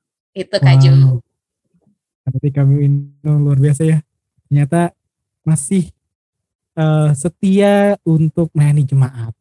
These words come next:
Speaker 2: Wah, keren. Nah, Sobat Hangat, keren ya kita mendengar, eh, di masa pandemi, eh, covid seperti ini, ternyata banyak yang dilakukan kakak-kakak Dewan P A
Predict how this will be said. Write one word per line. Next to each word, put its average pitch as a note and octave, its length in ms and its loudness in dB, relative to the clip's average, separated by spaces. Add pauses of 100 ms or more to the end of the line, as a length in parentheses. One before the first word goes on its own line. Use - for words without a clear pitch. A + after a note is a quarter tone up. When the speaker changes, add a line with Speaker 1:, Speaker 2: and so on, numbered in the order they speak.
(120)
Speaker 2:
Wah, A2+ 320 -4 (160)
keren. C3 640 0 (560)
Nah, C3+ 320 4 (800)
Sobat F#3 320 0
Hangat, G3 320 0
keren G3 240 0
ya G3 240 -2 (160)
kita F3 320 -2
mendengar, D#3+ 640 2 (160)
eh, C#3 480 4 (640)
di C#3+ 80 0
masa D3 240 2
pandemi, C#3+ 400 0
eh, C3+ 480 0
covid C3+ 240 -6
seperti C#3 320 0
ini, D3 320 2
ternyata C3+ 320 0
banyak C#3+ 320 0
yang D3 240 -2
dilakukan C#3 560 -2
kakak-kakak C3+ 480 -4
Dewan C3+ 240 2
P D3 80 -4
A C#3+ 240 -2